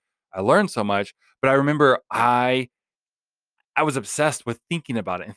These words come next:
thinking about the next thing and, and, and just imagining what the next thing was gonna be and what life was gonna be like when I hit the next milestone. I remember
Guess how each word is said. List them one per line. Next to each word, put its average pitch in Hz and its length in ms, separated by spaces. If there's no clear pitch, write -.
thinking 151 240
about 131 200
the 127 80
next 120 320
thing 104 260
and, 98 180
and, 110 180
and 110 100
just 110 160
imagining 120 960
what 131 180
the 139 80
next 131 260
thing 123 140
was 117 120
gonna 117 160
be 113 220
and 107 160
what 123 200
life 120 220
was 117 140
gonna 123 180
be 120 80
like 117 160
when 113 100
I 110 40
hit 110 180
the 120 100
next 117 240
milestone. 113 680
I 113 40
remember 139 360